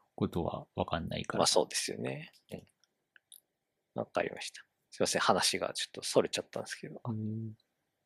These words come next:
Speaker 1: じゃあインフラ構築し直すって感じなんですね。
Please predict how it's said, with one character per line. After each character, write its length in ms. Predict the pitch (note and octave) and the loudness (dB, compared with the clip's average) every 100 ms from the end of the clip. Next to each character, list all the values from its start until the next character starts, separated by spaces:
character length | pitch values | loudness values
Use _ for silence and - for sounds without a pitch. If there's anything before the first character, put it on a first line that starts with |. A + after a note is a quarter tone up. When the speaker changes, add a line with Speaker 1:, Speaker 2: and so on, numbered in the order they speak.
| _ | _
Speaker 1:
じ 120 | - | -2
ゃ 40 | A2 | 2
あ 60 | |
イ 120 | G#2+ A#2+ | 4 4
ン 20 | |
フ 140 | - | 4
ラ 100 | A#2+ | 2
構 260 | - - A#2 | 4 6 6
築 240 | - - | 6 2
し 160 | - - | 4 6
直 160 | F#2 | 6
す 140 | - - | 6 -2
っ 20 | |
て 80 | - | -4
感 160 | D#2+ E2 | -2 -2
じ 60 | |
な 80 | - | -2
ん 40 | E2 | -6
で 60 | |
す 100 | - | -2
ね。 220 | - - | -2 -2